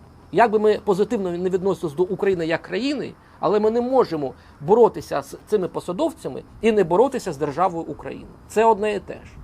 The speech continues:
Так виходить. Тому нам доведе-, доведеться з цими паскудами боротися. Будемо боротися інформаційно і юридично. Я роблю все можливе, щоб донести інформацію до американських посадовців, до тих, хто приймає рішення, що відбувається, що вони нагибали цих,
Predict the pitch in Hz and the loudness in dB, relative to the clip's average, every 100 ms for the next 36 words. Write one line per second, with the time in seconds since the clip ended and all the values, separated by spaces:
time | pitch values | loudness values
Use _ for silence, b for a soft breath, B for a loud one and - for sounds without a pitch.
0 | - - - 208 226 - 139 113 - - | -20 -20 0 0 0 -8 -8 -10 -12 -20
1 | - - - - - - - B B B | -20 -20 -20 -20 -20 -20 -20 B B B
2 | - 180 269 269 202 170 165 - 165 165 | -4 0 0 2 0 0 -2 -2 -4 0
3 | 220 190 156 170 180 160 - - - 185 | -2 -4 -8 -6 -4 -6 -6 -12 -4 -4
4 | 165 151 131 120 98 - - - B B | -2 -4 -4 -4 -6 -14 -20 -20 B B
5 | B B B - 160 285 302 262 240 269 | B B B -12 -6 -2 -2 2 2 2
6 | 240 240 240 226 220 - 254 240 196 208 | -2 -4 -2 -2 -2 -4 -4 -4 -4 -4
7 | 202 196 180 214 - 147 190 208 160 156 | -2 -2 -4 -8 -8 -2 0 0 -2 -2
8 | 196 175 - 214 185 156 214 202 147 147 | -2 -4 -4 -2 -2 -4 -4 -4 -6 -6
9 | 170 180 170 151 147 156 190 185 147 139 | -6 -8 -10 -8 -6 -2 -2 -4 -8 -4
10 | 135 135 220 220 196 - 170 175 165 147 | -4 -2 -4 -4 -10 -10 -10 -8 -8 -10
11 | 139 - 165 B B B - 226 - 160 | -14 -2 -2 B B B -10 -6 -4 -4
12 | 160 156 151 208 233 196 170 - 277 208 | -2 0 -2 -4 -8 -8 -8 -8 -8 -6
13 | 190 147 127 110 - - 165 240 226 190 | -2 0 0 -2 -12 -10 -8 -6 -4 -4
14 | 180 175 220 190 - | -2 2 2 0 -6